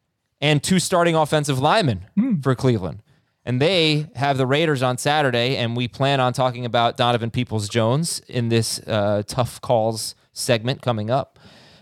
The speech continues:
Speaker 1: Giovanni Bernard is on I R. Washington has a lot, a lot of covid cases, and Kendall Fuller, they're one of their top cornerbacks, uh, reserve defensive tackle Tim Settle,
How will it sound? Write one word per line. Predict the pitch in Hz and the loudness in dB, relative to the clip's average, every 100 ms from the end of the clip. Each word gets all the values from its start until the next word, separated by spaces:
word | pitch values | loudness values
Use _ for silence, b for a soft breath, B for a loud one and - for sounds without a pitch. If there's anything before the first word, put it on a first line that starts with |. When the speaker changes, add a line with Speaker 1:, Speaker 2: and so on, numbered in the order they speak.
| B | B
Speaker 1:
Giovanni | 156 160 165 156 | -2 0 0 0
Bernard | 151 151 160 | 0 0 2
is | 151 | 0
on | 147 147 | 2 2
I | 139 139 | 2 2
R. | 131 131 139 147 - _ _ _ _ _ _ _ | 2 2 0 -4 -14 _ _ _ _ _ _ _
Washington | - 107 135 160 - 165 - 160 156 151 | -20 -2 0 0 0 -4 -2 0 0 0
has | 147 131 123 120 120 110 - - - - | -2 0 2 2 2 -2 -8 -10 -12 -10
a | 110 | -2
lot, | 110 113 113 - | 2 2 0 -4
a | 101 | -6
lot | 101 104 98 | 0 2 2
of | 98 | 2
covid | 104 101 98 | 0 -2 -2
cases, | 107 101 104 101 - | -2 -2 -2 -6 -2
and | 113 104 104 | 0 0 0
Kendall | 131 123 117 | 0 2 0
Fuller, | - 123 117 113 113 _ _ _ _ | 2 2 4 2 -2 _ _ _ _
they're | - 101 | -6 -4
one | 110 113 | -2 0
of | |
their | 107 | -2
top | - 98 - | -2 -4 -4
cornerbacks, | - 135 127 123 120 - - - - | -2 0 2 2 2 -2 -8 -6 -2
uh, | 107 | -2
reserve | 113 113 120 | 0 0 0
defensive | 110 117 113 110 | 0 -4 -4 -4
tackle | 120 113 110 | -2 -2 -2
Tim | - 107 | -6 -6
Settle, | - 135 127 123 120 | -4 -2 -2 -2 -6